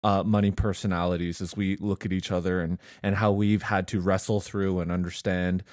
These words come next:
our role when it comes to the mon-, money. And, and, you know, I'm thinking investing, you know, I'm thinking, okay, how do, how do we, how do we invest? How do we prepare? So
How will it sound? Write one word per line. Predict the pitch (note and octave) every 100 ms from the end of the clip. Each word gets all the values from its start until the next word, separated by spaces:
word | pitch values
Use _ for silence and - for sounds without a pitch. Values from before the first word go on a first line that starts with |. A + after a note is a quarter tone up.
| - - G#2+
our | A2 A2+
role | G#2+ G2+ F#2+ F#2+ F#2+ F#2
when | G2
it | -
comes | G#2+ F#2+ -
to | G#2+
the | F2+
mon-, | F#2 F#2
money. | G2+ G#2 G2+ G2+ G2 G2
And, | F2 E2+ - - - -
and, | G2+ G2 G2
you | D#2+ G2 A2
know, | G2+
I'm | G#2+ A#2+
thinking | A2+ A#2+ A2 A#2 G#2 G#2
investing, | G#2 G2 G#2+ G#2 - - A2 G#2 G#2 G#2
you | G#2+ G#2+
know, |
I'm | G2+ G2
thinking, | G2 G#2 G#2 G2
okay, | G2 G#2 F#2+ - - -
how | - A2
do, | G#2+
how | - A2+
do |
we, | G#2 G#2 G2 G2
how | - A2
do | G#2
we | F#2+
invest? | F#2 F#2+ G2 -
How | A2+
do | G2
we | F#2+
prepare? | - - A2 F#2+ F#2+ F#2+
So | - F2+ F2